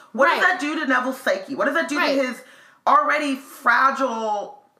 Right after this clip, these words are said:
Speaker 1: sense of self and self-confidence? He, he's allowed to
Speaker 2: Like, dote on Draco.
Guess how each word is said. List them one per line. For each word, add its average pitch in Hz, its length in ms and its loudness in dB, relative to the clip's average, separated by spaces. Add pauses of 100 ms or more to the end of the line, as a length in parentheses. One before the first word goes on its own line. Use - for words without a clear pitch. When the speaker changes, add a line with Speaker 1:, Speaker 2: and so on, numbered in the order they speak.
Speaker 1:
sense 240 300 -4
of 214 100 -6
self 202 360 2
and 214 100 -6
self-confidence? 190 840 0 (840)
He, - 340 -16
he's 285 240 0
allowed 294 440 4
to 294 240 -4 (1300)
Speaker 2:
Like, 185 380 -6
dote 220 260 4
on 180 160 -4
Draco. 175 600 -6